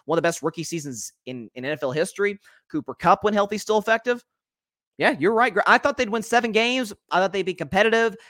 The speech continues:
kind of in the mix, but sort of falter at the end of the season. They've been the opposite.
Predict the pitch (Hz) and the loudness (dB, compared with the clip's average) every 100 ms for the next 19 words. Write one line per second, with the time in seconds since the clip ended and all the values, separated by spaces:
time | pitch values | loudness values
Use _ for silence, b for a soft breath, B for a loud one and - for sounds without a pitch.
0 | B - 208 240 214 214 202 208 - 151 | B -4 0 2 0 -2 -2 -2 -4 -12
1 | - 202 170 190 185 196 180 196 190 170 | -6 -6 -2 -2 -2 -4 -6 -4 -4 -4
2 | 208 220 175 151 b - 220 220 165 233 | -6 -4 -4 -6 b -2 -2 0 0 0
3 | 185 110 | -2 -12